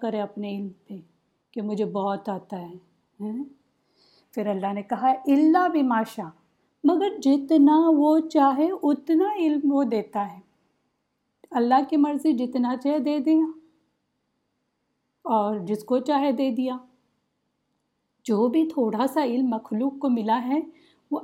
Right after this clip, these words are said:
اللہ کی مشیت سے ملا ہے۔ اللہ نے چاہا، اس لیے اللہ نے اس کو وہ علم دیا ہے۔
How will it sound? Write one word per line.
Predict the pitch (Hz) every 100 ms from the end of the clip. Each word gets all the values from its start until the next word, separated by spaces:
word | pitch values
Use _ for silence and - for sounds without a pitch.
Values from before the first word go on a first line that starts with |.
| -
اللہ | 247 240 262 277
کی | 330
مشیت | 240 233 - 311 403 -
سے | - 302
ملا | 254 208 202
ہے۔ | 202 165 _ _ _ _ _ -
اللہ | 240 233 254 285
نے | 302 302
چاہا، | - 240 226 214 247 285 294
اس | 262 254 247
لیے | 226 254
اللہ | 269 240 233 220
نے |
اس | 226 226
کو | - 220
وہ | 214
علم | - 208 196
دیا | 175 190 190
ہے۔ | 170